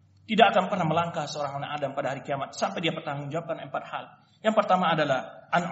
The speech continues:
umrihi fima afna, tentang umurnya di mana habiskan. Allah telah beri nikmat kepada kita umur yang panjang.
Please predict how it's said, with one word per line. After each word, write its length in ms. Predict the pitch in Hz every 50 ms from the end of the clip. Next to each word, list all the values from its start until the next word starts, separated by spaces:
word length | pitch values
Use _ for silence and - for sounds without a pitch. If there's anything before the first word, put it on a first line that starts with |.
| 190 196
umrihi 320 | 185 170 160 143 151 147
fima 380 | 147 160 147 139 143 - - -
afna, 320 | - 139 127 120 120 -
tentang 240 | 185 180 202 196 196
umurnya 380 | 208 208 220 220 214 202 190 180
di 80 | 180 170
mana 320 | 160 165 165 156 139 - - 147
habiskan. 400 | 135 135 - - - - 123 - _ _ _ _ _ _ _ _ _ -
Allah 200 | - 185 185 185
telah 180 | 185 185 180 170 170
beri 160 | 175 170 165
nikmat 320 | 160 190 170 170 170 -
kepada 180 | 160 165 160 160 156
kita 140 | - 151 143 - 180
umur 160 | 180 180 175
yang 160 | 170 160 165
panjang. 400 | 160 180 208 220 220 220 208 190